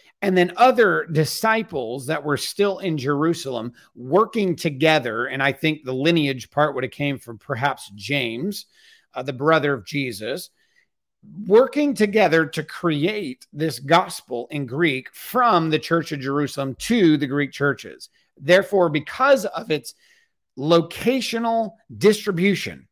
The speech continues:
coming from Jerusalem churches, made it the most widely distributed gospel of the four very early on. And I don't think anybody would dispute that.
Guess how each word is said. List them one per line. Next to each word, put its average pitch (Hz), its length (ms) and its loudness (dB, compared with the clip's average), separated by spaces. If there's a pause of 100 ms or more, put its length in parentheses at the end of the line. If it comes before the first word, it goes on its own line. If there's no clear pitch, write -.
(140)
coming 180 280 0
from 160 200 -4
Jerusalem 147 640 -4
churches, 117 560 -6 (280)
made 208 360 -2
it 180 200 0
the 160 80 0
most 156 260 0
widely 165 560 0
distributed 147 540 -2
gospel 139 520 -2
of 123 160 -6
the 135 80 -2
four 123 580 0 (260)
very 160 440 2
early 139 340 -2
on. 117 220 -2
And 127 120 -4
I 139 60 0
don't 143 100 -2
think 135 200 -10
anybody 156 400 -2
would 110 120 -8
dispute 117 400 -10
that. 139 240 2